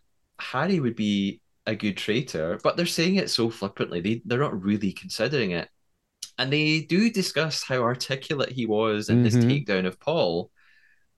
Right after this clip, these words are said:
Speaker 1: And Jazz even says, "Yeah, that was borderline psychic."
Speaker 2: Yes.
Speaker 1: And I'm wondering if, was Jazz saying that to kind of open their eyes a bit and say, "Hey,
Speaker 2: I
Speaker 1: guys,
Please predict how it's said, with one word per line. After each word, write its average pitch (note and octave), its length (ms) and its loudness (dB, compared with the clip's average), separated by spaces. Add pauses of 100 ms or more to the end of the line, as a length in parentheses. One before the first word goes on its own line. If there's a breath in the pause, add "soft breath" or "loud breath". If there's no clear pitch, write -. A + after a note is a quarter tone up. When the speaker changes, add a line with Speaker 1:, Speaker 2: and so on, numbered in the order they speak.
(220)
Speaker 1:
And D#3+ 160 0
Jazz F#3 480 0
even E3 260 0
says, A#2+ 600 2
"Yeah, B2+ 180 0
that C3 160 0
was D3 120 -4
borderline G#2+ 520 0
psychic." G#2+ 560 -4 (520)
Speaker 2:
Yes. - 480 -2 (1000)
Speaker 1:
And F3+ 120 2
I'm F#3 160 4
wondering C4 500 0
if, - 260 -6 (460)
was F#3+ 220 2
Jazz A3 500 -2 (440)
saying E3 480 2
that D#3+ 340 -2
to - 100 -6
kind C#3+ 380 -4
of C#3 80 -6 (720)
open C#3+ 280 0
their C3 140 2
eyes F3 260 2
a B3 80 0
bit B3 300 0
and C#3+ 140 0
say, C#3 340 2
"Hey, C#3+ 600 0
Speaker 2:
I - 20 -2
Speaker 1:
guys, E3+ 600 0